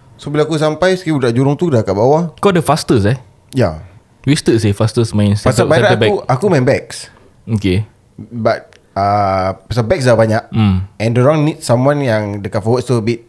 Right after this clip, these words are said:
Speaker 1: ah, laju.
Speaker 2: Hmm.
Speaker 1: So, dorang ambil aku go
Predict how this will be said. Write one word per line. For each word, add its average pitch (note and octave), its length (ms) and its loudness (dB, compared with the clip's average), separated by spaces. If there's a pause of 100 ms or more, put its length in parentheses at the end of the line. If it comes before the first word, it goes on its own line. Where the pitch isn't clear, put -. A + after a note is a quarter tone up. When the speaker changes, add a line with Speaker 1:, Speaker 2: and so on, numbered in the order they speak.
(120)
Speaker 1:
ah, F#2 180 -2
laju. G#2 500 -2
Speaker 2:
Hmm. G#2+ 360 2 (200)
Speaker 1:
So, A#2+ 300 -2
dorang A#2+ 300 2
ambil G2 100 0
aku G2+ 180 -10
go G#2+ 200 -2